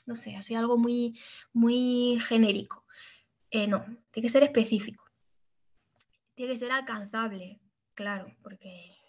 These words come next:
me puedo poner un objetivo en la leche, pero, eh, a ver, tienes que alcanzarlo, ¿no? Tiene que ser medible. Em, medible, eh, pues eso,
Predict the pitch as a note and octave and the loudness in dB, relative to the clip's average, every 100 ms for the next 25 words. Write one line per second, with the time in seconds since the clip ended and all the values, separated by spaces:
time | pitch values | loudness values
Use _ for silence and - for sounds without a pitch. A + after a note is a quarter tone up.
0 | _ _ G3 G3 G#3 G#3 G#3 A3 G#3 G#3+ | _ _ -10 -8 -6 -6 -8 -10 -8 -8
1 | G#3 G3+ G3 G#3 G#3 G#3+ G3+ F#3+ F#3+ F#3+ | -6 -6 -8 -10 -10 -8 -4 -4 -6 -8
2 | - F#3+ F#3 F#3 - - _ _ - G#3 | -12 -14 -14 -14 -20 -20 _ _ -16 -14
3 | F#3 - - F#3 - G3+ G3 F3+ F3+ G3+ | -14 -16 -14 -12 0 2 4 2 2 0
4 | F#3+ F3 - C#4 - - - - - - | 0 -4 0 0 0 -12 -14 -14 -14 2
5 | C#4 C#4+ D4+ D4+ D4+ - A#3+ A#3 G#3+ C4 | 4 6 6 6 6 4 6 8 8 6
6 | A#3+ G3+ F#3+ G3+ - _ _ - - - | 4 4 0 -2 -8 _ _ -20 -20 -20
7 | _ _ _ A#3+ A3 G#3 G3+ G3 F#3+ F#3+ | _ _ _ 4 6 6 4 4 2 2
8 | F#3 G3 - _ _ _ _ _ _ _ | 0 -6 -12 _ _ _ _ _ _ _
9 | _ _ - - A3 G3 G3 A#3+ C4 - | _ _ -20 -8 -2 0 4 4 2 -2
10 | - G#3 G3 - - _ - - G#3 - | -10 -8 -8 -16 -20 _ -10 -2 0 -2